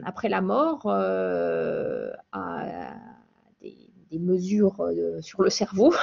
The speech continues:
<laughs> des, que, que on pouvait, euh, effectivement, euh, acter que ça avait été, euh, une maladie d'Alzheimer.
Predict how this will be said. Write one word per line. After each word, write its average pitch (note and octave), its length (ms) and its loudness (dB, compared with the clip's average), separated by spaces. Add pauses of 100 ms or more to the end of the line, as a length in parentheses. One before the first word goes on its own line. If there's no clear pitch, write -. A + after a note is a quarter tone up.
(260)
<laughs> - 960 -14
des, E3 840 6 (920)
que, - 100 0
que G3+ 240 2
on F#3 200 4
pouvait, G#3+ 380 4
euh, F#3 280 4
effectivement, G#3 1000 0
euh, F3 360 2
acter B3 460 -4
que G3+ 140 -10
ça G3 160 -10
avait F#3 160 -2
été, G#3 500 -4
euh, F3+ 220 -4 (460)
une F#3 140 0
maladie F3+ 320 4
d'Alzheimer. E3 460 -2